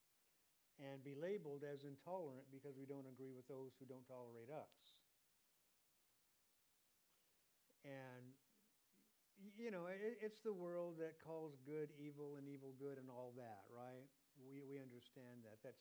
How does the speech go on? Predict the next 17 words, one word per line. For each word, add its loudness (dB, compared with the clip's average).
spiritual -2
warfare, -6
that, -4
that, 0
that, -6
that, 0
that's -10
going -2
on. -4
But -8
you -6
know 0
what? 0
Um, -4
Jesus 4
was 4
reproached -2